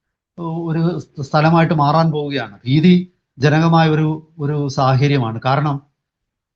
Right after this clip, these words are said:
നിങ്ങൾക്ക് ഒന്നും അറിയാൻ പറ്റില്ല. നിങ്ങൾ റോഡിലൂടെ നടന്നു പോകുമ്പോൾ നിങ്ങൾ പെട്ടെന്ന് കുഴഞ്ഞു വീഴുന്നു, നൂറുകണക്കിന് ആൾക്കാർ നിങ്ങളുടെ മുന്നിൽ മരിച്ചു വീഴുന്നതായിരിക്കും നിങ്ങൾ കാണുന്നത്. കാരണം അപ്പോഴാണ് ആക്രമണം നടക്കുന്നുണ്ട് എന്നുള്ളത്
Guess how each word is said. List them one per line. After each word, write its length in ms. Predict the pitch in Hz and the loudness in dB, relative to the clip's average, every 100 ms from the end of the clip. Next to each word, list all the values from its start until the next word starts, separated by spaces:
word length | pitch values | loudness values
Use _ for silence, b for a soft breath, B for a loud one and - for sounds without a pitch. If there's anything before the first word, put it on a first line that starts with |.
| - | -4
നിങ്ങൾക്ക് 600 | 147 185 208 226 220 208 - 160 | 0 2 0 2 2 0 -4 -6
ഒന്നും 280 | 170 196 | -2 0
അറിയാൻ 280 | 175 175 196 | 0 0 0
പറ്റില്ല. 320 | 180 165 151 | -2 -4 -4
നിങ്ങൾ 240 | 147 147 165 | -4 -4 -4
റോഡിലൂടെ 380 | 160 160 165 170 | -4 -4 -2 -2
നടന്നു 240 | 156 156 | -2 -4
പോകുമ്പോൾ 260 | 156 147 147 | -6 -6 -12
നിങ്ങൾ 200 | 143 147 | -16 -14
പെട്ടെന്ന് 280 | 143 143 | -14 -14
കുഴഞ്ഞു 260 | 139 131 139 | -8 -6 -6
വീഴുന്നു, 220 | 139 135 | -6 -6
നൂറുകണക്കിന് 580 | 135 139 180 175 170 160 | -10 -6 -4 -2 -2 -2
ആൾക്കാർ 360 | 147 147 156 147 | -2 0 -2 -4
നിങ്ങളുടെ 240 | 139 151 | -10 -12
മുന്നിൽ 200 | 143 139 | -12 -12
മരിച്ചു 280 | 135 120 147 | -12 -12 -6
വീഴുന്നതായിരിക്കും 480 | 139 131 120 117 117 | -6 -4 -8 -10 -20
നിങ്ങൾ 180 | 113 | -20
കാണുന്നത്. 360 | 110 104 104 101 _ _ _ _ _ _ _ _ _ - | -14 -14 -16 _ _ _ _ _ _ _ _ _ _ -2
കാരണം 220 | 143 165 | 2 4
അപ്പോഴാണ് 400 | 151 180 185 196 | 2 2 2 2
ആക്രമണം 520 | 175 156 156 185 185 | 0 0 -2 0 0
നടക്കുന്നുണ്ട് 640 | 175 156 175 175 165 170 170 - | 0 -2 -4 -2 -2 -4 -6 -8
എന്നുള്ളത് 360 | 143 147 147 | -4 -2 -2